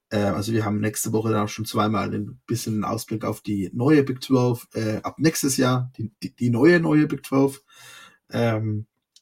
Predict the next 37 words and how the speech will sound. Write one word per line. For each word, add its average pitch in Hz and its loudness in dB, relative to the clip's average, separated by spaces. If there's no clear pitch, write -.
wir 92 -2
haben 101 -2
S - -6
M 107 -2
U 104 -4
gegen 107 -2
Oklahoma 110 -2
nächste 104 -6
Woche 107 -6
natürlich 98 -4
auch 95 -6
noch. 92 -10
Wir 110 0
haben 117 0
dein, 107 0
deine 117 0
Partie 110 -4
der 101 -6
Woche, 104 -2
wir 98 -4
haben - -10
nächste 92 -8
Woche 104 -4
den 101 -2
Backyard 107 -2
Brawl 101 -2
mit 95 -8
Cincinnati. 107 -4
Äh, 120 4
was - -10
sind - -12
Backyard - -4
Brawl? - -10
Ha! - 6
Ich - -20
depp. - -4
Äh, 135 10